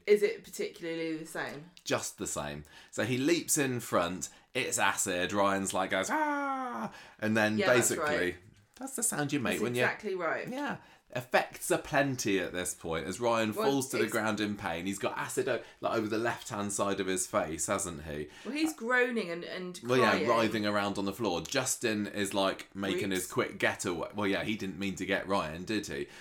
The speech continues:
Speaker 2: So he kind of barges past Daisy, pushing her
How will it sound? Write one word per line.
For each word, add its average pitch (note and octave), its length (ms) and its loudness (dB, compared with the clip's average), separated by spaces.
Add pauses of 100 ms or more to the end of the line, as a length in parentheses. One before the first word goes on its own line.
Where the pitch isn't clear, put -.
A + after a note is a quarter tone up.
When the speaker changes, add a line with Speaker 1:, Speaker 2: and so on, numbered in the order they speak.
Speaker 2:
So G2+ 120 -4
he B2 140 0
kind A#2 200 0
of C#3 160 0
barges G#2 500 2
past G2 520 0
Daisy, G2+ 540 0
pushing F#2+ 420 -4
her G#2+ 280 2